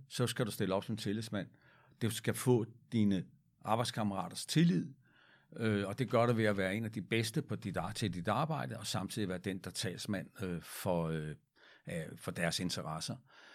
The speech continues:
Og jeg tror, at den, den opfattelse, øh, var helt bredt anerkendt i, øh, i, øh, D K P. Og det stiller vi sådan set heller ikke spørgsmålstegn ved. Det viser jo også at være rigtigt. Altså, hvis man, øh,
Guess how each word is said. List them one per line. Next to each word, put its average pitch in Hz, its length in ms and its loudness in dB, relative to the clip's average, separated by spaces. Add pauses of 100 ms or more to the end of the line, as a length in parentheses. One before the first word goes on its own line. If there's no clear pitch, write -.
(180)
Og - 80 -6
jeg 110 80 -2
tror, - 160 0
at 123 100 0
den, 156 280 0
den 151 200 2
opfattelse, 117 640 0
øh, 82 640 -2 (920)
var 107 380 4
helt - 240 -2
bredt 113 440 6
anerkendt 110 600 -2
i, 104 240 0
øh, 90 360 0 (440)
i, 87 260 -8
øh, 80 280 -10 (320)
D - 40 -8
K 82 220 -8
P. - 60 -6 (1500)
Og 110 120 0
det 127 80 4
stiller 117 240 6
vi 87 180 0
sådan 101 180 -2
set 98 120 0
heller 104 140 2
ikke 123 60 -4
spørgsmålstegn 107 640 -2
ved. 101 140 -2
Det 101 180 -4 (280)
viser 113 240 2
jo 90 80 2
også 92 140 0
at 113 40 2
være 87 120 4
rigtigt. 92 440 -2 (160)
Altså, - 280 -6 (220)
hvis 104 280 -4
man, 87 300 0
øh, 80 260 -4